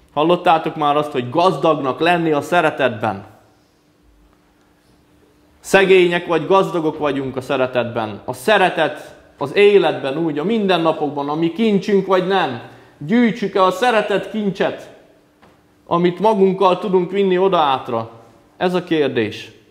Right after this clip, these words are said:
Hogy mennyire vagyunk körbevéve ezzel a szeretettel,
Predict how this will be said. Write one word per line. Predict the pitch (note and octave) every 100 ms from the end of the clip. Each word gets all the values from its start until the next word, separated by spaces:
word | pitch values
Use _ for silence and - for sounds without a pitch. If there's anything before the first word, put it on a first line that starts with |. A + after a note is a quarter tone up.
| _ _ _ _ _ _ _
Hogy | E3 E3
mennyire | G#3+ G#3+ G3 F3 F3 D#3 - - -
vagyunk | D3 A3+ F#3+ F3+ -
körbevéve | A3+ A#3 A3 F3+ E3+ E3+ D#3+ C#3+ C#3 -
ezzel | D#3 D3+ D#3 D3+
a |
szeretettel, | D3 F#3+ E3+ D#3+ C#3+ - C3+ B2+ -